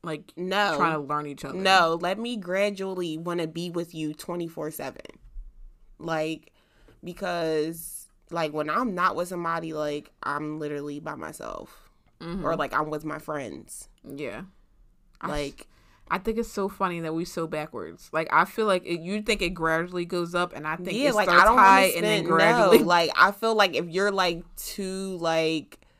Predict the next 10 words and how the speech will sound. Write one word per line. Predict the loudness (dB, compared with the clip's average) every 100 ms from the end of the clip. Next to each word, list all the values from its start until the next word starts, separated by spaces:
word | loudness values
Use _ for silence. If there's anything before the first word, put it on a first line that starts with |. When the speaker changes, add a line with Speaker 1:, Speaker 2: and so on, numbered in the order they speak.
| _ _ _ _ _ _ _ _ _ _
Speaker 2:
"Oh | -4
my | 0
God, | 0 2
let's | 0
hang | -4 -2
out | 0 0 0
every | -4 -4
single | -6 -4 -4 -2
day." | 0 -2 -2 -4
Like, | -2 -2